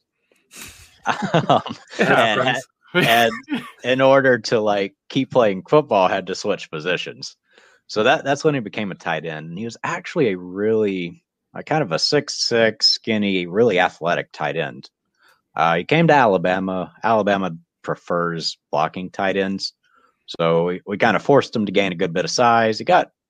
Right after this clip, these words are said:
Speaker 1: it took him a few years. I made, I made a lot of jokes his first couple of years, like, "Hey, you throw a screen to his side, it's gonna get Forrest stalled." And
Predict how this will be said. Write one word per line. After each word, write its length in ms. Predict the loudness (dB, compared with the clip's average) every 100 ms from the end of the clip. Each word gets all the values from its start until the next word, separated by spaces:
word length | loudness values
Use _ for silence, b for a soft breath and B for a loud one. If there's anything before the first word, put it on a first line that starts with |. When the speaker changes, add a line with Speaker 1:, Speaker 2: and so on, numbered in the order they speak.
| _
Speaker 1:
it 280 | -8 -8 -4
took 220 | -4 -4
him 100 | -8
a 40 |
few 200 | -8 -10
years. 280 | -10 -8 -4
I 80 | -2
made, 320 | 0 0 -4 -14 B B B
I 160 | 0 2
made 200 | 4 4
a 40 |
lot 220 | 4 2 2
of 40 |
jokes 360 | -2 -4 -4 -10
his 120 | -10
first 300 | -4 -4 -4
couple 300 | -8 -8 -8
of 60 |
years, 280 | -6 -6 -6
like, 140 | -8 -6
"Hey, 200 | -4 -2
you 140 | -4
throw 200 | 0 2
a 40 | 2
screen 340 | -2 -4 -4
to 60 | -2
his 220 | -4 -2
side, 240 | -2 -2
it's 120 | -4
gonna 180 | -8 -6
get 180 | -6 -6
Forrest 340 | -4 -4 -4
stalled." 540 | -6 0 0 0 -4 -10 _ _ _ b b b b b -4
And 320 | 0 2 2